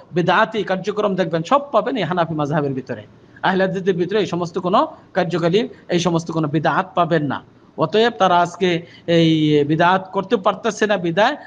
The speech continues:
আপনারা সাধারণ মানুষ হয়ে তাদের এই কর্মগুলোকে ভুল ধরতেছেন বিদায় তারা আজকে আহলে হাদিসের বিরোধিতা করতেছে। কারণ তারা, তাদের দলিল নাই, দলিল ছাড়া তারা এতদিন তারা করে আসতেছে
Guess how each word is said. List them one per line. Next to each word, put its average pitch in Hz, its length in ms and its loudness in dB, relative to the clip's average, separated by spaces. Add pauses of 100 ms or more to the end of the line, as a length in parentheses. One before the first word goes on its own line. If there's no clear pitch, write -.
(120)
আপনারা 170 500 0 (140)
সাধারণ 170 420 0
মানুষ 175 320 -2
হয়ে 175 120 2
তাদের 170 300 0 (220)
এই 170 120 2
কর্মগুলোকে 185 600 2
ভুল 190 260 2
ধরতেছেন 180 460 -2
বিদায় 202 260 2
তারা 180 180 -2
আজকে 165 200 -4
আহলে 147 200 -2
হাদিসের 180 320 -2
বিরোধিতা 170 420 -2
করতেছে। 185 440 0 (280)
কারণ 202 260 2 (520)
তারা, 156 320 2 (360)
তাদের 165 440 0
দলিল 190 380 4
নাই, 254 200 2
দলিল 208 360 -2
ছাড়া 196 260 0
তারা 185 180 2
এতদিন 170 460 0 (160)
তারা 170 180 2
করে 208 260 0
আসতেছে 233 520 2